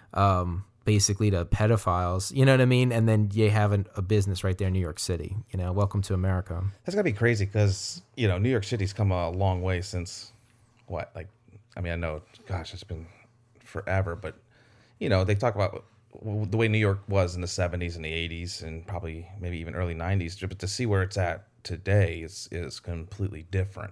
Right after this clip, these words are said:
Speaker 2: You know, it's, it's not that it's family friendly, but it, it's almost like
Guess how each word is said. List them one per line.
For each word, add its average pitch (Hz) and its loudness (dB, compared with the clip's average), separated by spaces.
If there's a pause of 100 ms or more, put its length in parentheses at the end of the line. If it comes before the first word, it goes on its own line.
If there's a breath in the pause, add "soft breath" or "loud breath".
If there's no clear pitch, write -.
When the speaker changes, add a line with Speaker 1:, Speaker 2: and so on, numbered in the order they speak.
(120)
Speaker 2:
You 90 -4
know, 82 -4
it's, - -12 (400 loud breath)
it's 90 -6
not 101 4
that 104 4
it's 82 -4
family 92 -2
friendly, 95 0
but 87 -6
it, 82 -6 (880)
it's 101 -4
almost 113 2
like 98 2